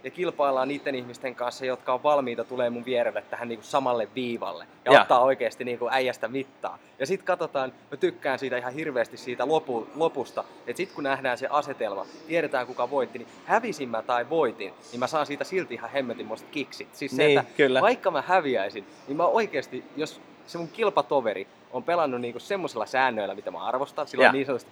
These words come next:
Speaker 1: puhtaat jauhot pussissa.
Speaker 2: Jaa.
Speaker 1: Jos mä häviän sille ja mä oon tehnyt kaikkeni, niin lopussa mä niinku tykkään vetää sitä,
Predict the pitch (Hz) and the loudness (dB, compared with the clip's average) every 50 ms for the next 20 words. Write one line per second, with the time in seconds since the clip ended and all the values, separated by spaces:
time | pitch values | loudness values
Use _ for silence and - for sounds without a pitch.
0 | - - 147 - - - 107 104 - 98 101 104 107 - - 113 113 - - 151 | -10 -8 -8 -6 -4 -4 -4 -4 -4 -6 -8 -8 -10 -10 -10 -12 -12 -10 -10 -12
1 | 131 - - - - - - 120 117 95 90 120 175 - - 156 208 220 - 180 | -10 -8 -10 -10 -8 -4 2 4 4 6 6 4 2 0 -2 -4 -2 0 0 2
2 | 160 170 165 165 156 151 127 117 113 - 139 123 123 120 123 123 123 123 120 135 | 4 4 4 4 4 2 -2 -2 -2 -4 -4 -4 -4 -4 -2 0 0 0 0 0
3 | 127 127 113 - 139 131 131 127 - - 117 113 107 - - - - - 120 123 | -2 -4 -4 -4 -2 -2 -2 -2 -4 -6 -6 -6 -8 -10 -16 -20 -16 -10 -2 2
4 | 143 156 151 156 - 135 120 117 120 113 113 - - 143 139 - 139 120 113 113 | 2 2 2 0 -2 -2 -2 -2 -2 -2 -4 -4 -6 -6 -4 0 0 0 2 0
5 | 110 - 117 113 - - - | 0 0 -2 -2 -4 -8 -18